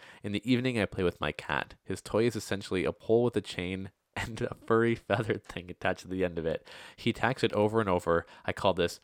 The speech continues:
practice murder. I've cooked more eggs in the past two days than I have in my entire life. We're eating lemon curd now, speaking in terrible British accents and pretending we're Mary Berry <laughs> and judging our baking. What the fuck? Also, cleaning my apartment has led me to find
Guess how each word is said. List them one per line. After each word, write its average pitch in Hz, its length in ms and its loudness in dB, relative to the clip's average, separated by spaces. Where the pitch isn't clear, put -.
practice 85 440 0
murder. 69 360 -8
I've 101 160 4
cooked - 260 0
more 123 160 4
eggs 101 260 4
in 120 60 -4
the 117 60 0
past 104 320 0
two 107 120 -4
days 92 280 0
than 92 100 -6
I 90 80 -6
have 87 200 -2
in 87 80 -12
my 82 140 -4
entire 87 360 -2
life. 78 320 -2
We're 92 160 0
eating 107 220 2
lemon 104 280 0
curd 80 300 -4
now, 64 280 -6
speaking 113 400 -8
in 98 80 -4
terrible 151 300 4
British 127 280 2
accents 92 540 0
and 95 80 -10
pretending 101 460 -6
we're 95 120 -2
Mary 104 440 2
Berry 85 520 2
<laughs> - 180 -14
and 147 240 0
judging - 480 -4
our 98 160 -4
baking. 87 480 -6
What 127 200 -8
the 87 140 -6
fuck? - 400 -8
Also, 131 640 8
cleaning 135 340 -2
my 131 100 2
apartment 104 400 0
has 95 140 0
led 98 160 0
me 95 80 -4
to 92 80 0
find 90 400 -4